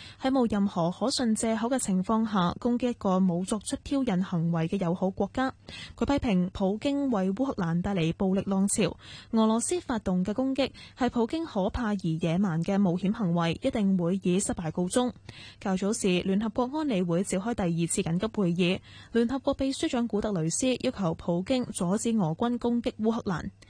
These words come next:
喺北京，外交部發言人華春瑩話，中方密切關注烏克蘭最新嘅事態發展，呼籲各方保持克制，避免局勢失控。中國駐烏克蘭大使館提醒喺當地嘅中國公民同中資企業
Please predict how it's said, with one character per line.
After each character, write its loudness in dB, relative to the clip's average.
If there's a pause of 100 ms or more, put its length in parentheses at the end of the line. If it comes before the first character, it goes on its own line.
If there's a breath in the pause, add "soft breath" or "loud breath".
喺 0
北 0
京， 2
外 0
交 0
部 0
發 -2
言 2
人 4
華 2
春 -2
瑩 2
話， 4
中 0
方 -2
密 2
切 -4
關 0
注 2
烏 2
克 -4
蘭 0
最 2
新 -2
嘅 0
事 -2
態 -2
發 0
展， 0 (320 loud breath)
呼 2
籲 4
各 -2
方 -2
保 0
持 -2
克 -2
制， 0
避 2
免 2
局 0
勢 -2
失 -2
控。 0 (400 loud breath)
中 0
國 0
駐 -2
烏 0
克 -2
蘭 -2
大 -2
使 -2
館 0
提 -2
醒 0
喺 0
當 0
地 0
嘅 0
中 0
國 2
公 2
民 4
同 2
中 2
資 -2
企 -2
業 2